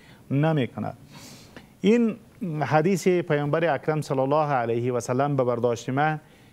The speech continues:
یک معناش است که انسان‌ها در دنیا واقعاً بیگانه‌اند، یعنی هم به لحاظ معنوی انسان‌ها در دنیا خود نمی‌شناسند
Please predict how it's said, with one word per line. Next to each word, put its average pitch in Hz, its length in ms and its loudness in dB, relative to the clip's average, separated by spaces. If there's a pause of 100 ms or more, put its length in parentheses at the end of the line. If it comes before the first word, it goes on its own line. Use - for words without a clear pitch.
(100)
یک 160 260 0
معناش 151 500 -2
است 175 200 -6
که 156 200 -2
انسان‌ها 135 800 -2
در 143 180 -2
دنیا 147 600 -2 (500)
واقعاً 160 720 0
بیگانه‌اند، 131 1040 -2 (420)
یعنی 175 760 0 (400)
هم 185 340 0
به 156 80 4
لحاظ 151 420 2
معنوی 143 920 -2
انسان‌ها 135 640 -2
در 131 140 0
دنیا 131 440 0
خود 131 240 -4
نمی‌شناسند 120 1080 -4